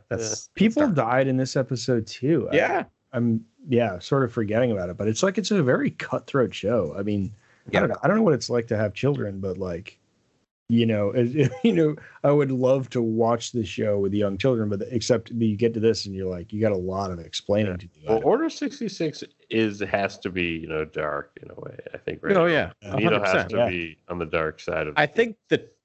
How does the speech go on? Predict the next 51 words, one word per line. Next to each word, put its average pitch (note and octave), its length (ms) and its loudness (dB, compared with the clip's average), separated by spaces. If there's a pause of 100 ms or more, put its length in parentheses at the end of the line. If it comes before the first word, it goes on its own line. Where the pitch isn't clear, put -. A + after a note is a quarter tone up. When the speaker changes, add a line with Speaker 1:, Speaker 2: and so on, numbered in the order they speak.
(140)
Speaker 1:
I B2 60 2
think A#3 180 -2
the - 80 2
tone B2+ 400 0
of G2 100 -4
the F#2 100 -8
series A#2+ 560 0
matches F#2+ 440 -4
the G2 80 -4
tone G2 260 -2
of F2+ 80 -4
the - 60 -8
galaxy, F#2+ 800 -2 (260)
Speaker 2:
Right. A#2 220 2
Speaker 1:
right, F#2+ 300 0
at A2+ 140 0
the - 60 -20
time A2+ 260 -2
period. E2+ 280 -4
So G2+ 80 -2
I G#2 40 0
think E3+ 120 2
it's G2+ 80 -4
appropriate. F2+ 720 -4
It F2 80 -4
doesn't A2+ 360 -2
feel F#2+ 300 0
gratuitous E2+ 640 -2
at C#2 120 -4
all. C2+ 240 -2
It's - 100 -6
just, - 320 -4
it's, - 280 -8
it's - 180 2
just - 180 0
dark - 480 -2 (540)
as F#2+ 120 2
it F#2+ 120 -2
needs G2+ 240 -2
to G2 80 -2
be. G2 360 0 (640)
But F#2+ 120 4
it's F2+ 140 0
a G2 40 2
kid G#2 220 0
show F#2 180 0
that's F2 220 -4
T G2 140 0
V F2 100 0
P F2+ 220 -4
G. F2 280 0